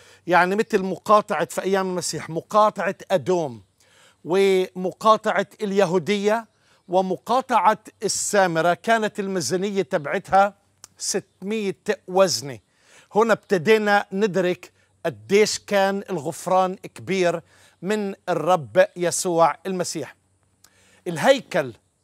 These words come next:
بناء الهيكل في أورشليم كلف بناء تلات آلاف وزنة من، من ذهب. وعلى فكرة وزنة الذهب خمسة وعشرين، كل وزنة، آه، وزنة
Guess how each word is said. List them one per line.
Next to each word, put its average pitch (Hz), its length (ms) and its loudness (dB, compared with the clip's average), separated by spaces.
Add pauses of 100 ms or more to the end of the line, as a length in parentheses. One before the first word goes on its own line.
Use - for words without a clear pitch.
(560)
بناء 202 380 0
الهيكل 208 460 -2
في - 120 -12
أورشليم 202 720 -4 (500)
كلف 196 560 0 (300)
بناء 196 480 0
تلات 226 420 0 (220)
آلاف 214 600 2 (180)
وزنة 185 720 0 (400)
من، 190 420 -2 (100)
من 196 240 -4
ذهب. 160 260 2 (520)
وعلى 185 260 6
فكرة - 380 -2
وزنة 190 460 0 (400)
الذهب 185 640 4 (480)
خمسة 214 460 -2
وعشرين، 185 600 -2
كل 233 140 0
وزنة، 180 560 0 (520)
آه، 160 280 0
وزنة 180 380 0